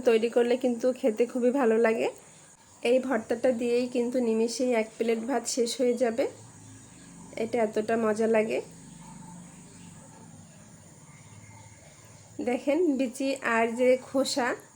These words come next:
এর কিন্তু কোনো চিহ্ন নাই, সবগুলো কিন্তু খুব ভালোভাবে ম্যাশ হয়ে গেছে, আর একেবারে কচি হওয়ার কারণে এগুলো কিন্তু একেবারে মিশে গেছে। এখন আমি হাত দিয়ে একটু ভালোভাবে মেখে নিচ্ছি, আর এই তো ধনেপাতা কুচি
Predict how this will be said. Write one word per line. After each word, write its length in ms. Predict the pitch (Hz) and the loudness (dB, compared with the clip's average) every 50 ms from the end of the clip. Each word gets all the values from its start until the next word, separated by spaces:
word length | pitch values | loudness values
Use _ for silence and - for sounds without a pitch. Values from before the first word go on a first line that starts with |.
| - - - 240 | -16 -8 -4 -2
এর 80 | 240 247 240 - | -2 -2 -2 -2
কিন্তু 200 | 269 254 247 262 - 240 | -2 -2 -2 -2 -2 0
কোনো 140 | 240 254 277 277 | 0 0 0 -2
চিহ্ন 240 | 254 240 233 233 226 254 254 247 233 | -2 -2 -2 -2 -2 -2 -2 0 0
নাই, 120 | 240 302 480 - - - - - | 0 -2 -2 -4 -8 -16 -12 -6
সবগুলো 420 | - 247 220 214 220 226 233 240 254 254 262 | -2 -2 -2 -2 -4 -4 -2 -2 -2 -2 -2
কিন্তু 200 | 247 247 240 254 247 - | -4 -4 -4 -6 -4 -2
খুব 140 | 285 254 233 240 220 220 269 | -2 -2 -2 -2 -6 -4 -2
ভালোভাবে 460 | 240 226 226 220 247 269 226 233 233 233 233 | 0 0 0 0 0 -2 -2 -2 -2 0 0
ম্যাশ 160 | 220 226 226 - 269 | -2 -2 -2 -2 -2
হয়ে 160 | 254 233 226 233 | -2 0 0 0
গেছে, 260 | 233 226 226 - - 370 508 - - - - - - - - - | -2 -4 -4 -4 -6 -6 -6 -6 -10 -20 -20 -20 -18 -10 -6 -4
আর 80 | 226 226 226 262 | -2 0 0 -2
একেবারে 300 | 262 - 247 247 254 262 254 - | -2 -2 0 0 0 0 0 0
কচি 260 | 247 240 233 - 277 254 254 | 0 0 0 -2 -4 -2 -2
হওয়ার 220 | 226 - 247 247 247 247 | 0 0 0 0 0 0
কারণে 320 | 233 233 233 240 262 311 427 359 - - | -2 0 0 0 0 0 0 0 -2 -2
এগুলো 260 | 247 233 233 226 226 247 240 | -2 -2 -2 -2 -2 -2 -4
কিন্তু 180 | 254 233 226 226 214 | -4 -4 -2 -2 -2
একেবারে 280 | 214 - 220 220 214 226 226 220 | -2 -2 -2 0 0 2 2 2
মিশে 220 | 214 214 - 254 214 214 | 0 0 -2 -2 -2 0
গেছে। 280 | 180 180 - - - 220 220 - - - - - - - - - - - - - - 226 | 0 -2 -2 -6 -10 -12 -12 -12 -16 -20 -20 -20 -20 -20 -20 -20 -20 -20 -20 -16 -10 -8
এখন 240 | 240 240 240 262 240 240 | -6 -6 -4 -4 -2 0
আমি 120 | 247 262 | 0 0
হাত 260 | 262 247 247 220 214 208 208 202 | 0 2 2 0 0 0 -2 -4
দিয়ে 140 | 240 240 247 247 254 | -2 0 0 0 0
একটু 200 | 247 - - 254 233 254 254 | -2 -6 -6 -6 -4 -2 0
ভালোভাবে 380 | 240 226 233 233 254 240 240 240 240 | 0 0 0 0 -2 -2 -2 0 0
মেখে 220 | 226 233 - 269 240 240 | -2 -2 -2 -2 -2 -2
নিচ্ছি, 280 | 240 240 - - 320 359 571 587 - - 226 | -2 -4 -6 -4 -2 -2 -2 -2 -2 -2 -2
আর 100 | 220 220 226 220 | 0 2 2 0
এই 60 | 233 220 - | 0 0 -2
তো 80 | 285 349 330 285 | -2 0 0 0
ধনেপাতা 460 | 277 240 233 226 226 240 226 226 233 226 | 0 0 -2 -2 -2 -4 -4 -2 -4 -6
কুচি 300 | 226 240 240 233 - | -4 -4 -6 -4 -4